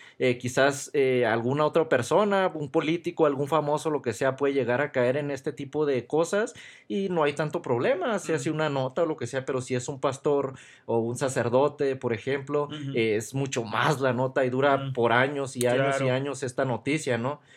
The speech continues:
Speaker 1: Eh, ahora no se enfocan en lo bueno, solamente en lo malo.
Speaker 2: Claro.
Speaker 1: Pero por eso también, este, debemos de tener cuidado.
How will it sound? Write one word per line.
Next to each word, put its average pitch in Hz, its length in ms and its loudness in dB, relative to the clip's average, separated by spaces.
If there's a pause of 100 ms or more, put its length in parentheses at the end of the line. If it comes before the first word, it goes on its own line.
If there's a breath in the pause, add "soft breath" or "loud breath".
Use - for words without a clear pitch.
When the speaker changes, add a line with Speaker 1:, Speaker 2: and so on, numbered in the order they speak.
(260 soft breath)
Speaker 1:
Eh, 107 220 2
ahora 123 240 6
no 127 140 0
se 147 100 -2
enfocan 135 360 -2
en 123 120 -2
lo 101 80 0
bueno, 175 320 0
solamente 139 540 -6
en 127 80 -4
lo 107 80 -4
malo. 123 280 -10 (140)
Speaker 2:
Claro. 143 280 -4
Speaker 1:
Pero 127 260 4
por 120 160 2
eso 123 220 0
también, 123 480 0
este, 127 200 -2
debemos 123 240 0
de 127 80 2
tener 107 320 -4
cuidado. 151 460 0